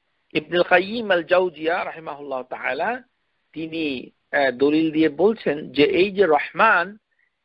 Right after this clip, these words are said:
এটি সার্বজনীন, এটি তার জাতের অংশ। আল্লাহ সুবহানাহু ওয়া তাআলা বিশেষ বিশেষ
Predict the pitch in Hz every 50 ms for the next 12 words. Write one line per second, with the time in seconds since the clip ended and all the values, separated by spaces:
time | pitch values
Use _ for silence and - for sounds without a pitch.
0 | _ _ _ _ _ _ _ - 175 180 190 - - 233 233 220 208 208 - 208
1 | _ _ - - - 175 180 190 185 196 190 - 180 180 180 180 165 131 104 90
2 | - _ _ _ _ _ _ _ _ _ _ _ - 147 151 147 - 190 180 -
3 | 180 165 151 127 117 131 139 147 - - 185 170 165 147 147 185 190 185 - -
4 | 262 285 320 311 _ _ _ _ _ _ _ - - - 151 165 170 165 - -
5 | - - 185 175 180 180 170 165 165 160 160 160 - 151 147 151 165 185 202 196
6 | 165 139 135 170 - - 269 262 233 - 190 180 190 180 - - 196 180 165